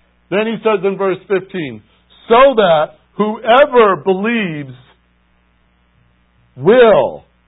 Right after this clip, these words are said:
in him have eternal life." Jesus said,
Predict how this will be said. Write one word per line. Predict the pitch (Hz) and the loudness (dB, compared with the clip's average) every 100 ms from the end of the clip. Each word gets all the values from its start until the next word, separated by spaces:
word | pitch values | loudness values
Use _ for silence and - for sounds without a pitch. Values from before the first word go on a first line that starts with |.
| _ - | _ -8
in | 165 160 135 | -4 -4 -6
him | 240 185 127 113 127 _ _ | -6 -4 -6 -12 -18 _ _
have | - 208 170 143 127 127 - _ _ | -2 0 2 2 0 -2 -8 _ _
eternal | 151 147 147 190 147 131 123 - _ - | -10 -10 -6 -6 -4 -4 -4 -8 _ -6
life." | 151 135 92 82 _ _ _ _ _ _ _ _ _ _ _ _ _ _ _ _ _ _ _ _ _ _ _ _ _ _ _ _ | -2 0 -2 -10 _ _ _ _ _ _ _ _ _ _ _ _ _ _ _ _ _ _ _ _ _ _ _ _ _ _ _ _
Jesus | 170 170 135 135 | -8 -8 -10 -10
said, | 139 107 | -8 -10